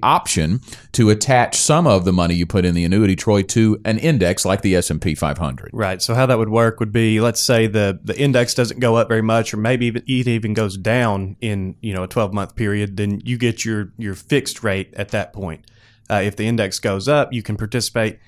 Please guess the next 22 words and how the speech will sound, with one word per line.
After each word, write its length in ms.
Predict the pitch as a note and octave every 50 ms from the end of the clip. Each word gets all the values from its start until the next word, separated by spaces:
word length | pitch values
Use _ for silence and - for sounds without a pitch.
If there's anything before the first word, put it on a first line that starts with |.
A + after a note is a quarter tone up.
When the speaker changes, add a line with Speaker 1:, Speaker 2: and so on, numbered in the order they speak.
| _ _ _ _
Speaker 2:
in 200 | - A#2+ A#2 A2
some 240 | G2+ - - C3+ B2
of 120 | A#2 G#2 A2
that 160 | G#2+ G2 A2+
upside. 480 | D3 D3+ - - - G#2+ G2+ G2+ G2
But 100 | G#2 D#2+
one 180 | G2+ B2+ C#3 C#3
thing 200 | B2+ C3 A#2+ A2
to 40 | G#2
keep 220 | - - B2 -
in 80 | G#2 G2
mind 380 | G2+ C3 E3+ F3 D3 B2 A2+
is 200 | G#2+ G#2 G2+ -
with 160 | - A#2 A#2 G#2
a 80 | A2
fixed 320 | - - B2+ A2 - - -
indexed 400 | C#3+ E3 E3 C3+ A2+ G#2+ - -
annuity, 460 | A2+ A2+ A2+ A2 G#2+ A2 A2 G#2 G2
a 80 | - G#2
lot 220 | G#2 A#2+ D3+ E3
of 60 | D3
times 480 | B2+ - B2+ A#2+ A#2 A#2 A2+ G#2+ -